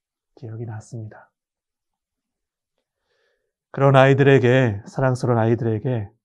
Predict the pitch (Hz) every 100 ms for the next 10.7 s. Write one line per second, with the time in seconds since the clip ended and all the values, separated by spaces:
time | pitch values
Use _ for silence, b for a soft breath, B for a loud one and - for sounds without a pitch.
0 | _ _ _ _ _ - 113 113 143 175
1 | _ _ _ _ - 113 117 113 113 113
2 | 113 117 117 110 113 107 110 - _ _
3 | _ _ _ _ _ _ _ _ _ -
4 | 180 190 185 180 160 165 170 123 104 -
5 | _ _ _ _ - 139 139 165 160 156
6 | 151 147 139 135 - 202 208 175 131 110
7 | 107 117 135 117 117 _ _ - 147 143
8 | 120 117 117 143 113 110 _ b b b
9 | b b - 139 143 147 139 160 160 151
10 | 143 123 123 113 - 104 104